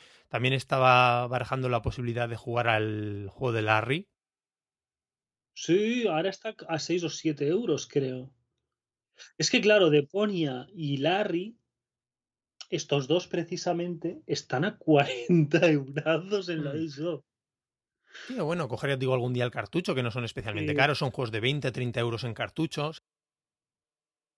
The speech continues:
Speaker 1: Larry me llama mucho porque es un, una serie que de,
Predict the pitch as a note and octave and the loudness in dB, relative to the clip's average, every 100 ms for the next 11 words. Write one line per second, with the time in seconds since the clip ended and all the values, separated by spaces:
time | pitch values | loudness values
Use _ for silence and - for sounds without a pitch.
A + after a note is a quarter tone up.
0 | _ _ _ _ _ - C#3 C#3 F3 E3 | _ _ _ _ _ -4 0 2 2 2
1 | E3 D#3+ E3 F3 - F3+ - B2 C#3 C3+ | 4 2 2 -2 -2 -6 -4 -6 -4 -2
2 | C3+ C3+ C3+ C#3 C#3 C3 B2+ - D3+ D3 | -2 -2 -2 -4 -2 -2 -2 -2 -2 0
3 | A2 G2 - G2 G2+ F#2 F#2 F#2+ - | -2 -4 -8 -6 -6 -6 -8 -10 -16